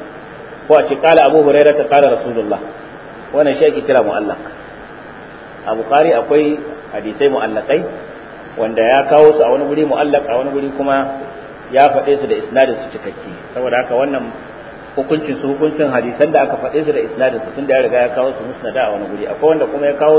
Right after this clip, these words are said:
su a mu'allaq bai kuma kawo su musnad a wani guri ba, wanda su kuma sun kashi gida biyu. Akwai wanda ya kawo su da sigatul jazm, akwai wanda ya kawo su da sigatul tamrid. Akwai wanda zai kawo su da siga ta wato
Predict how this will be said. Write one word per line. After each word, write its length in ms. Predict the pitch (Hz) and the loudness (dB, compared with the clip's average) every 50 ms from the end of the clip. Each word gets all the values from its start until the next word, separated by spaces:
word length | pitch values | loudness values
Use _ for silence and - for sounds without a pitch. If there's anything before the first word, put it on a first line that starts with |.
| 151 | 4
su 80 | 151 151 131 - - - - - - - - - - - - - - - - - - | 2 -2 -8 -10 -12 -14 -14 -14 -16 -16 -18 -18 -20 -20 -20 -20 -20 -20 -20 -12 -4
a 160 | - 123 120 | -2 0 0
mu'allaq 440 | 117 123 123 156 160 170 160 151 143 - - - - | 0 0 2 2 2 4 4 4 2 2 -2 -4 -2
bai 80 | 131 120 113 | -2 -2 -2
kuma 160 | - 143 151 135 | 0 0 0 2
kawo 320 | - 151 151 160 165 165 | 4 6 6 8 6 6
su 80 | - - | 2 -2
musnad 320 | 131 - - - 143 120 | -4 -4 -2 -4 -4 -2
a 80 | - 104 | -2 -2
wani 200 | 107 113 113 101 | -2 -2 -2 -4
guri 160 | 110 110 110 107 | -8 -8 -6 -2
ba, 80 | 113 117 110 | -2 0 0
wanda 140 | - - - - | 0 -2 -4 -4
su 100 | 139 139 | -4 -6
kuma 160 | 135 143 143 139 139 | -4 -2 -2 -2 -2
sun 140 | 147 147 143 | -2 -6 -4
kashi 240 | - 127 113 - 113 | -6 -8 -8 -10 -12
gida 300 | 104 117 104 120 120 117 | -10 -2 2 2 2 2
biyu. 240 | 113 113 117 120 123 | 2 -2 -4 -6 -6
Akwai 300 | - 113 107 - 143 147 147 | -4 -4 -2 0 2 4 4
wanda 220 | 135 120 - 127 | 4 2 0 -2
ya 60 | 131 127 | -4 -2
kawo 240 | - 143 143 143 143 143 | 2 2 4 4 2 2
su 80 | 139 - | -2 -6
da 80 | - - | -6 -6
sigatul 400 | - 139 135 151 147 - 131 113 135 | -6 -2 -2 -2 -2 -2 -2 0 2
jazm, 240 | 147 143 139 139 - | 2 2 2 -2 -6
akwai 240 | - - - 139 135 | -6 -6 -4 -4 -4
wanda 140 | 131 117 120 | -2 -2 -4
ya 40 | 117 - | -4 -2
kawo 120 | 147 135 123 | -2 -4 -4
su 40 | 120 | -4
da 60 | 107 - | -8 -8
sigatul 400 | - 127 123 139 123 - 117 - | -10 -10 -8 -8 -6 -6 -6 -6
tamrid. 320 | - 104 104 107 110 110 - - - - - - - - - - - - - - - - - - - - | -6 -6 -6 -6 -8 -8 -10 -12 -16 -16 -18 -18 -18 -18 -18 -18 -18 -18 -20 -20 -20 -20 -18 -18 -16 -8
Akwai 140 | - 131 135 | -2 0 0
wanda 140 | 139 135 131 | 0 0 0
zai 120 | 135 135 123 | 0 -2 0
kawo 180 | - 139 139 143 139 | 2 4 4 4 4
su 80 | 123 113 | 2 0
da 120 | 113 113 - - | -2 -4 -4 -2
siga 280 | 147 160 156 139 143 123 113 - | -2 -2 0 2 2 2 2 2
ta 160 | - 135 131 131 131 131 131 127 131 - - - - - - - - - - - - | 2 2 4 4 4 2 0 -2 -4 -10 -12 -14 -16 -18 -20 -20 -20 -20 -20 -14 -8
wato 320 | - 139 127 117 - - | -4 -2 -2 -2 -2 -4